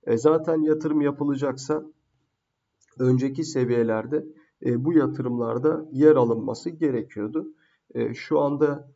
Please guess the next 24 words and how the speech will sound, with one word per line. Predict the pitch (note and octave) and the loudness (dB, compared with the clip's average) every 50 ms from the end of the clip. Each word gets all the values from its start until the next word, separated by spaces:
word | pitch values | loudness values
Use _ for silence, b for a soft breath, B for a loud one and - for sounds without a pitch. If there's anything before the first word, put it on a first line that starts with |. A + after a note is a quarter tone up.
| _ _ _ _ - | _ _ _ _ 0
yat-, | B2+ B2 B2+ B2+ - - | 0 0 0 0 -6 -4
yapılan | - B2 A#2+ - - C#3+ C#3+ C#3+ | 0 0 0 0 0 0 0 0
yatırımlar | D3 D3 C#3+ C#3 C#3 - C#3 C#3+ D3 D3 C#3+ C#3+ C#3 C3+ | 0 0 -2 -2 -4 -4 -2 0 0 0 0 0 -2 -2
kazanç | C#3 C3+ C3+ C#3 C#3+ C#3+ C#3 | -2 0 0 0 -2 -4 -4
sağlar | - - F3 D#3 B2 G#2+ C#2 - | -4 -4 -2 -2 -2 -4 -6 -6
mı? | - D#3 G3 | -8 -8 -8
Sağlar. | G#3 - - F#3+ D#3+ B2 G#2 G#2+ B2 C3 - _ | -10 -8 -6 -6 -6 -6 -6 -8 -10 -12 -12 _
Ama | - C3 C3 C#3 C#3+ C3+ | -4 -2 -2 -2 -4 -4
tabii | - F#3 F3+ D#3+ B2+ A#2 A#2 | -4 -4 -4 -4 -4 -6 -8
ki | - - A2+ | -8 -8 -6
de | A2+ A2 | -4 -4
risk | A#2+ C3 C3+ C3 C3 C3+ | -4 -4 -6 -6 -8 -6
faktörü | B2+ A#2+ - - - A#2+ A#2 A2+ | -6 -6 -6 -6 -6 -6 -6 -6
her | A2+ A#2 B2+ B2+ A#2 | -4 -4 -2 -2 -2
zaman, | A2 A2 A2 A2+ C3 D3 D#3+ D#3 - b b b b b b _ - | -2 -4 -4 -4 -4 -4 -6 -8 -12 b b b b b b _ -6
e, | - A#2+ A#2 A2+ A2+ A2+ | -2 0 0 0 0 0
piyasa | - D#3 D3+ D3+ D3+ D3+ C3+ A#2 | 2 4 4 4 2 0 -6 -6
içerisinde | A#2 - - C3 A2+ - - - - C3+ D3 E3+ D#3 D3+ | -6 -6 -8 -8 -8 -8 -10 -12 -8 -4 -4 -4 -2 0
bulunmaktadır. | C#3+ D3 D3+ C3+ B2+ A2+ A2 G#2 F2+ F2+ - F#2 A2+ C3 D#3 D#3 D#3 D#3 _ _ _ _ _ _ _ _ | 0 2 2 2 2 0 -2 -6 -10 -10 -10 -8 -6 -4 -6 -6 -8 -12 _ _ _ _ _ _ _ _
Yani | - G#2+ G2+ G#2 G#2 G2+ | -8 -6 -6 -6 -8 -10
şiş | - - - D#3 D3+ D3+ - - | -12 -10 -8 -6 -6 -6 -8 -6
fiyatlardayken | - C#3+ C3 B2+ B2+ C3+ C3 C3 C3 C3+ C3+ C3+ E3+ D#3+ C#3 - B2+ A2+ G#2+ | -4 -2 -2 -2 -2 -4 -4 -2 -2 -2 0 0 0 -2 -2 -4 -6 -10 -10
şu | - - - - A2+ | -10 -10 -8 -8 -8
an | G2 - - | -8 -8 -14